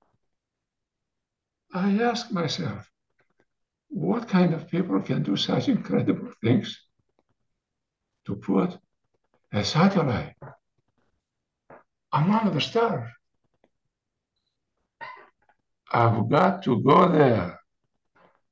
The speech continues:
to find out, to be among them, to become one of them.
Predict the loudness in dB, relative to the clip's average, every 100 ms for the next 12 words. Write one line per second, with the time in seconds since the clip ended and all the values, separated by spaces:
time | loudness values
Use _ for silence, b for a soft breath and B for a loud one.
0 | _ _ -8 -6 -4 -2 0 2 0 0
1 | -4 0 0 2 0 -4 -16 _ _ _
2 | _ _ _ _ _ _ _ _ _ _
3 | _ _ _ _ _ _ -10 -4 -2 -2
4 | -2 -4 -6 -10 _ _ _ _ _ _
5 | _ _ _ _ _ _ _ _ _ -6
6 | -4 -4 -2 0 2 0 -4 -14 _ _
7 | _ _ _ _ _ _ _ _ _ _
8 | -8 -2 2 6 4 4 -4 -6